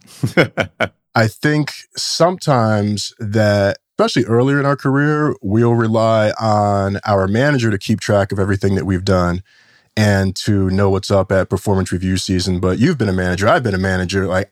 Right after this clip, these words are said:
Speaker 2: I can't keep track of every single thing you're doing. I expect you to
Speaker 1: Yeah.
Speaker 2: keep track of it yourself. I'll remember some of the highlights. You give me the notes, and then I'll paint that in when I write the formal performance review.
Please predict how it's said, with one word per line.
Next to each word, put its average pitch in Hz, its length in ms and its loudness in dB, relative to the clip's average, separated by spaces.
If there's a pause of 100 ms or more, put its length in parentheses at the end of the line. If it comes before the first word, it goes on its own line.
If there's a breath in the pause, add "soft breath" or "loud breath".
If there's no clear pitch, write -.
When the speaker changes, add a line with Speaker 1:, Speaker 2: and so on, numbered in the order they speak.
Speaker 2:
I 156 120 2
can't 120 320 -2
keep - 200 -6
track 117 280 0
of 95 60 -2
every 98 160 -2
single 95 300 -2
thing 95 260 -2
you're 113 140 2
doing. 95 320 -2
I 123 100 2
expect 113 380 -4
you 107 80 0
to 95 200 2
Speaker 1:
Yeah. 85 140 -6
Speaker 2:
keep 113 160 -2
track 104 320 0
of 107 60 -6
it 95 120 -4
yourself. 117 480 0
I'll 110 220 0
remember 107 260 -2
some 101 200 -2
of - 20 0
the 92 100 0
highlights. 107 540 0
You 113 140 0
give 110 160 2
me 107 80 2
the 98 80 0
notes, 101 360 -2
and 98 160 -4
then 98 140 2
I'll 98 160 2
paint 98 280 -4
that 90 180 0
in 92 180 0
when 90 100 -2
I 90 80 2
write 87 220 0
the 76 80 -12
formal 87 280 -2
performance 87 500 -2
review. - 340 -8